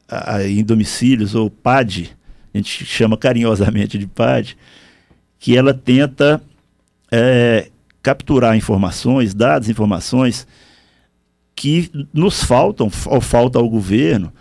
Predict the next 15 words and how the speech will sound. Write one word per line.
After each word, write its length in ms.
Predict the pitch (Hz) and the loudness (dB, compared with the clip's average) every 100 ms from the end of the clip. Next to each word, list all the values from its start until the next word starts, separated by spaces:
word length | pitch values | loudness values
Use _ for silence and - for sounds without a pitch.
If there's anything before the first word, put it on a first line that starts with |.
| _ _ _ _ _ | _ _ _ _ _
é, 280 | 117 123 123 | 0 0 0
que 200 | - 139 | -2 0
não 120 | 147 | 0
são 280 | 143 139 135 - _ _ _ _ _ | 0 0 -2 -6 _ _ _ _ _
cobertas 680 | 139 127 120 131 - 131 - | -2 2 2 2 0 -6 -2
pelas 300 | 135 135 110 | 0 0 0
outras 220 | 127 - | -2 -2
pesquisas 460 | 123 - 117 117 110 | -4 -2 -2 0 0
do 60 | |
I 20 | |
B 160 | 110 110 | 0 2
G 180 | 101 107 | 2 2
E 60 | |
ou 120 | 110 120 | 2 2
nossas. 540 | 95 85 - - | 0 -4 -12 -20